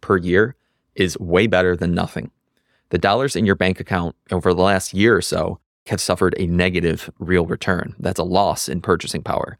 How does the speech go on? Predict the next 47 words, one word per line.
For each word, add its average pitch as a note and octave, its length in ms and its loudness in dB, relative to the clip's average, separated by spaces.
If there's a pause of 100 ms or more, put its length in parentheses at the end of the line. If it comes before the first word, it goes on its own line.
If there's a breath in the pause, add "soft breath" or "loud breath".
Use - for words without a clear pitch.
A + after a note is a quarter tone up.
(240)
So - 140 0
compared G#2+ 380 0
to E2 60 0
that, G#2 440 0
I F#2+ 120 0
would A#2 160 -2
take F2+ 180 -2 (340)
three F2+ 200 -2
point F2+ 180 -2
six - 220 -4
percent D#2+ 360 -4 (120)
any E2 200 -2
day. F2+ 340 0 (560)
You G#2+ 100 0
know, F#2 100 2
the G2 120 4
point B2+ 260 2
of F#2+ 60 -4
this G2+ 120 -2
section G2 300 0
of E2+ 80 0
the F2+ 60 2
podcast F2+ 480 -2
is F2+ 180 -4
not F#2+ 220 0
to - 60 -4
discourage F#2+ 560 2
you - 220 -6 (200)
from G2 180 0
investing F2+ 480 0
in E2+ 80 0
a F2+ 60 -2
taxable F#2 440 -2
account. - 320 -6 (100)
Rather, F2+ 380 0 (300)
the F2+ 80 -4
point A2 320 0
is G2 100 -6
to - 120 -8
correct G2 440 0
a - 60 -4
common F#2 520 0
and F2 200 0
overly F2+ 420 0
optimistic F2+ 560 -2
assumption G#2+ 640 -2
about - 340 2